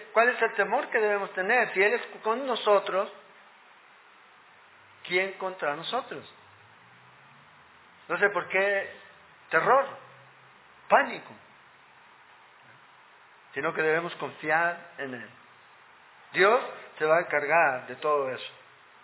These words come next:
Él es nuestro refugio. Y, y eso es lo que tenemos que aprender. Y eso es algo que se aprende en un diario vivir en su relación con Dios.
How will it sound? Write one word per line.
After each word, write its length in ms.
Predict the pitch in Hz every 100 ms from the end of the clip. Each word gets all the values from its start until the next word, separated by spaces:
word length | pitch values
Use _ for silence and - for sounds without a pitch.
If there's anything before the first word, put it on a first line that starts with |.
| - - - -
Él 220 | 170 196 247
es 120 | 180
nuestro 280 | 190 - 170
refugio. 580 | 160 - 208 - 143 117 - -
Y, 160 | 147 175
y 180 | 202 202
eso 200 | 254 262
es 60 |
lo 60 | 247
que 100 | 214
tenemos 260 | 196 233 226
que 80 | 214
aprender. 500 | 214 202 262 208 - - - - -
Y 100 | 175
eso 160 | 233 240
es 80 | 247
algo 240 | 247 254
que 80 | -
se 100 | 208
aprende 360 | 208 226 240
en 80 | 220
un 260 | 226 226 208 - 143
diario 340 | 185 220 233 226
vivir 280 | 196 254
en 80 | 247
su 140 | - 185
relación 420 | 196 180 226 330
con 220 | - 165
Dios. 280 | 139 110